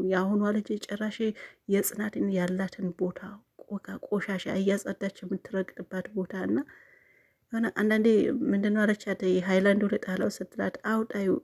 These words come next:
እርግጠኛ ነች?» ስትላት «አዎ የምትጥዩ ነገር መጀመሪያ እርግጠኛ ሁን። ይሄ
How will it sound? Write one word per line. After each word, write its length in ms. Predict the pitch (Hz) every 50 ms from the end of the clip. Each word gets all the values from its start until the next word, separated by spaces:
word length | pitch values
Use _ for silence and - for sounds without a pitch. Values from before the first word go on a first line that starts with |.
| -
እርግጠኛ 380 | - 202 190 - - - 190 196 196
ነች?» 200 | 196 214 214 -
ስትላት 360 | - _ - 226 196 190 -
«አዎ 160 | 196 185 185 196
የምትጥዩ 500 | 196 202 196 190 - - - - 202 196 190
ነገር 260 | 196 185 202 - 208 190
መጀመሪያ 480 | 185 180 - 185 180 180 185 196 190 196 - - - - - - - _ _ _ -
እርግጠኛ 600 | 202 196 190 185 - 190 180 - - 190 185 185 185
ሁን። 180 | 180 180 185 185
ይሄ 140 | 220 233